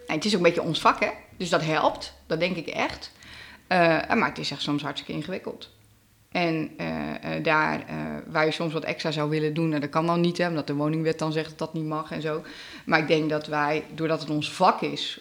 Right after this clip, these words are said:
om te renoveren en sloopnieuwbouw en dat soort projecten te doen, denk ik dat het ons dat lukt. Ik denk dat het ook als professionals met de N C G soms makkelijker is, omdat je snapt wat ze zeggen, hè, technisch gezien. En, nou, ik niet altijd, maar, maar mensen zeker.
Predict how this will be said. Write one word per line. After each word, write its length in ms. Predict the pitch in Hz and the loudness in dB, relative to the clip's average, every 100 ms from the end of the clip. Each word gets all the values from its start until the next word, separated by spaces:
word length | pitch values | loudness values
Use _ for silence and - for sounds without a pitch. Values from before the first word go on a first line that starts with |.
| - | -8
om 240 | 160 156 | -4 -2
te 100 | 151 160 | -2 -2
renoveren 760 | 156 156 151 156 151 151 147 | 0 0 -2 0 0 0 -2
en 140 | 151 147 | -2 0
sloopnieuwbouw 600 | 165 151 160 156 147 143 | 0 0 0 2 2 2
en 80 | |
dat 160 | 147 147 | 0 -2
soort 140 | 151 | -6
projecten 540 | - 151 156 190 - - | -4 2 4 2 0 -8
te 120 | 151 | -6
doen, 180 | 151 147 | -2 -2
denk 140 | 151 | -2
ik 120 | 143 | -6
dat 140 | 156 147 | -6 -8
het 160 | 143 - - | -10 -16 -4
ons 260 | 165 147 | -2 -2
dat 180 | 147 143 | -4 -4
lukt. 320 | 170 240 - - - - - | 0 0 -2 -12 -16 -20 -20
Ik 20 | - - | -10 -6
denk 60 | |
dat 140 | - - | -6 -6
het 120 | 151 | -4
ook 120 | 151 | -4
als 220 | 151 - - _ - | -4 -8 -10 _ -6
professionals 640 | 160 151 180 - 160 151 | -4 0 -2 -2 -4 -4
met 160 | 165 151 | -4 -6
de 100 | - | -6
N 120 | - 156 | -6 -6
C 60 | - | -6
G 220 | - 156 | -4 -4
soms 260 | - 147 147 | -4 -6 -4
makkelijker 760 | 151 156 - 190 180 - 160 | -2 -4 -2 -4 -4 -2 -2
is, 220 | 156 156 | -2 -4
omdat 220 | 151 156 151 | -2 -4 -4
je 80 | |
snapt 600 | 147 - - 175 170 - | -4 -4 0 4 4 2
wat 160 | - 135 | -10 -10
ze 140 | - 147 | -10 -8
zeggen, 400 | 160 190 190 277 - - _ - | -2 -2 0 -4 -6 -20 _ -8
hè, 120 | 233 240 | -6 -2
technisch 420 | 226 226 226 233 | 0 2 0 0
gezien. 480 | 233 214 240 285 - - - | -2 0 0 -2 -6 -18 -18
En, 100 | - | -10
nou, 120 | - | -8
ik 120 | - 156 | -6 -6
niet 180 | 147 | -6
altijd, 320 | 143 156 147 147 | -6 -8 -8 -4
maar, 100 | 147 | -4
maar 180 | 143 | -4
mensen 320 | 151 160 156 147 | -4 -4 -6 -6
zeker. 460 | 180 214 233 247 | -2 -2 -4 -6